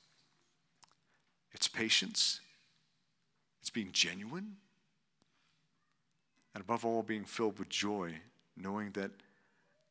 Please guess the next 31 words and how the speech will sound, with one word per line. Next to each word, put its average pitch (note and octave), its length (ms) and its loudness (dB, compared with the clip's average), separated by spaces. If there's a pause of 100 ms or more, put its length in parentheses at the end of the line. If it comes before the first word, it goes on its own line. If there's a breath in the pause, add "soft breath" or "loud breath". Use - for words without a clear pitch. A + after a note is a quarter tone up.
(120)
that G2 220 -4
God A#2 340 6
has F#2 340 2
given A2 360 -2
us A2+ 220 4
a G2 60 0
lot F#2 200 -2
of - 140 -10
grace, F#2+ 340 2
love, F#2 200 -4
and F2 120 -6
mercy. F#2+ 400 4 (540 loud breath)
So C3 320 10
Angela D3 380 8
and C#3 80 6
I, D3 520 12
and A#2+ 360 2 (120)
many C#3+ 380 8
of A#2 140 4
you C#3 180 2
in B2+ 60 2
this A#2 240 8
room, C3 380 6
have A#2 220 2
had C3+ 180 6
the A#2+ 120 6
opportunity A#2+ 600 4
to A#2+ 220 4
evangelize A#2 760 8
in B2+ 80 4
Illyricum C3 640 6